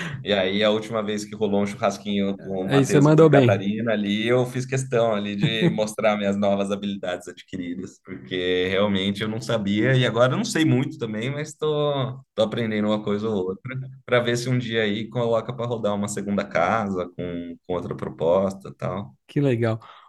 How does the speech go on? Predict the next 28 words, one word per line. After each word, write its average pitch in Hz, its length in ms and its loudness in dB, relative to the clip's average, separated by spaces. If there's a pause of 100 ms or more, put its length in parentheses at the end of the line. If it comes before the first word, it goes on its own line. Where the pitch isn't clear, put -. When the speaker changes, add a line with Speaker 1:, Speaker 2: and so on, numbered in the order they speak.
(100)
Speaker 2:
Ô, 185 80 4
Adriano, 165 420 8
que 160 160 0
bacana, 151 400 6
hein? 147 80 6
Pena 151 220 4
que - 100 -2
o - 20 4
tempo 143 240 4
é 127 40 4
curto 135 340 4
aí, 127 120 8
mas 131 460 4
muito 131 260 4
legal 123 300 6
falar 123 300 0
contigo. 147 580 6 (400)
Vou 131 120 6
deixar 147 260 6
aqui - 180 4
o 135 40 8
Instagram, 143 480 4
né, 185 180 6
que 139 120 0
é - 20 8
o 117 260 4
Restaurante 127 540 2
Cais, 156 520 2